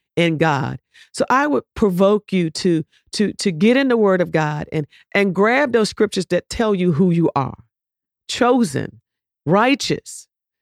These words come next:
you know, the righteousness of God. "I am the righteousness of God in Christ Jesus." Um, get in that scripture that where, where you find out, you know, there's a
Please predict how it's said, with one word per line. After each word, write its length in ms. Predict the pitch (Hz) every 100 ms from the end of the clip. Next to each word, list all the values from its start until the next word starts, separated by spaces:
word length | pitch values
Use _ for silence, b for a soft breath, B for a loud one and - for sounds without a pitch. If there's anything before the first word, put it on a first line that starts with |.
| _
you 120 | 185 190
know, 140 | 165
the 140 | 165
righteousness 800 | 170 190 240 294 311 - 269 254
of 120 | 254
God. 200 | 202 220 -
"I 200 | 190 240
am 260 | 262 240 226
the 120 | 190
righteousness 800 | 170 185 247 - 254 233 233 -
of 100 | 185
God 320 | 208 185 175 -
in 220 | 190 196
Christ 400 | - 185 180 -
Jesus." 560 | 185 160 135 110 - B B B B
Um, 360 | 190 185 170 165 B B B 175
get 240 | 208 311
in 140 | 370 311
that 160 | 233
scripture 360 | - 247 - 202
that 180 | 180 -
where, 180 | 202 190
where 140 | 202
you 160 | 208 202
find 360 | - 254 262
out, 160 | 208 175
you 100 | 247
know, 160 | 247 220
there's 160 | 240
a 80 | 247